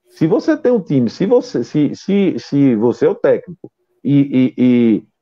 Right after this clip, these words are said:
você não consegue mais fazer esse time reagir e, e, e, e, o, e esse time joga uma bola desse tipo que jogou agora contra o C R B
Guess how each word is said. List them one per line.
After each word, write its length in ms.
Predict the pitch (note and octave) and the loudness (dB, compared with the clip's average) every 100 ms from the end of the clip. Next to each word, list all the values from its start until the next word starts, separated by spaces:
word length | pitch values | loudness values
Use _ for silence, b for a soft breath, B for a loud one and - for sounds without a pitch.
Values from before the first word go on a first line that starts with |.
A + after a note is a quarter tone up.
| _ | _
você 320 | G#2 C3+ C#3 | -2 0 0
não 220 | D3+ F3 A#3+ | 0 0 0
consegue 560 | G#3+ D3+ - C#3 D3 | -2 -2 -2 -2 -2
mais 420 | A2+ G#2+ G#2 G2 - - _ | -2 0 0 -2 -6 -18 _
fazer 320 | C#3+ B2 A2+ | -4 -2 0
esse 180 | G#3+ A#3 | -2 -2
time 180 | E3+ D#3 | -6 -2
reagir 640 | D3 C3 A2+ F2 G2 B2+ D#3+ _ _ - | 0 0 -2 -4 -4 -4 -8 _ _ -6
e, 120 | A#2+ | -6
e, 120 | A#2+ - | -4 -2
e, 500 | C#3 - C#3+ C#3 C3 | 0 2 0 2 2
e, 80 | C#3 | 2
o, 140 | A#2+ C#3+ D3+ | 2 0 -2
e 120 | D3 | 0
esse 240 | E3 D#3+ D#3 | 0 -2 -6
time 260 | E3 E3+ | -4 -2
joga 280 | B2+ C3+ C#3+ | 0 0 2
uma 160 | D3 C#3 | 0 -2
bola 400 | F#2 A#2+ D3 D3+ | -2 -2 0 0
desse 320 | D3 E3 C#3 | -2 -4 -8
tipo 260 | - F#3 - | -6 -6 -2
que 160 | G3 | 0
jogou 360 | D#3 C#3 G#2+ C#3 | 2 2 2 2
agora 260 | A#2 C3+ | 2 0
contra 220 | C3+ D#3+ D#3 | 0 -2 0
o 20 | |
C 80 | D#3 | -2
R 180 | A2 | 0
B 380 | F#2+ G2+ C3+ A#3+ | 0 2 2 0